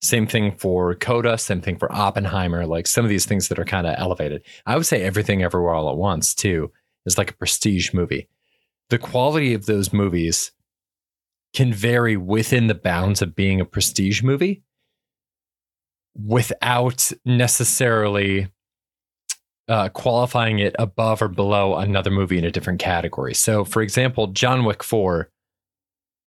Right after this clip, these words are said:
if we go back through this list, there's a strong argument that John Wick four should be the best thing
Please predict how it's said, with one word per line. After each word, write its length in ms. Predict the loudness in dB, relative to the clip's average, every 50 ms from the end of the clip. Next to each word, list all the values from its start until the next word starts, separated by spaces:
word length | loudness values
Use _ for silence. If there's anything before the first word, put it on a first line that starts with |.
| _ 0
if 220 | 0 0 0 0
we 140 | -2 0 0
go 180 | 2 0 2 2
back 240 | 2 0 0 -2 -2
through 160 | -2 0 2
this 220 | 2 2 0 0
list, 300 | 0 0 0 0 -2 -4 -6
there's 320 | -4 0 0 2 2 2 2
a 60 | 2
strong 380 | 2 2 2 2 2 2 2 2
argument 420 | 0 0 0 2 2 0 0 0
that 100 | -2 0
John 240 | 2 2 2 2 2
Wick 120 | 0 0 -2
four 240 | -2 0 0 2 2
should 200 | 0 0 -2 -2
be 160 | 0 0 0
the 220 | 0 2 0 0 2
best 300 | 2 2 2 0 0 -2
thing 280 | -2 -2 -2 -4 -6